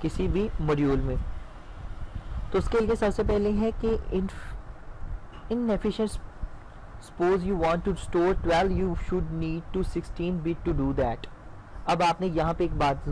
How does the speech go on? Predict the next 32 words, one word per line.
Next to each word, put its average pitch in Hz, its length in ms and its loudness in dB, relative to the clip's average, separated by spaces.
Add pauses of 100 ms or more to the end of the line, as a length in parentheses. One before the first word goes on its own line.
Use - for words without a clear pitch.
गौर 151 180 4
से 160 160 -2
याद 131 260 4
रखनी 127 300 -4
है, 127 60 -4 (440)
वो 160 100 4
आपको 185 280 4
कह 175 180 4
रहा 175 260 4
है 170 180 2
कि 185 120 0 (120)
अगर 180 140 2
आपको 196 420 4
बारह 160 400 4
नंबर 175 220 2
store 165 320 2
करने 165 280 2
हैं 185 160 2
तो 202 160 0
आपको 151 280 2
sixteen 175 440 0
bit 165 200 0
लेना 139 240 2
पड़ेगा। 135 300 2
मतलब 147 380 -2
क्या 170 140 4
लेना 160 280 2
पड़ेगा? 147 360 0 (520)
और 160 220 2 (520)
हेक्साडेसिमल 160 920 4
लेना 131 260 2
पड़ेगा। 131 340 0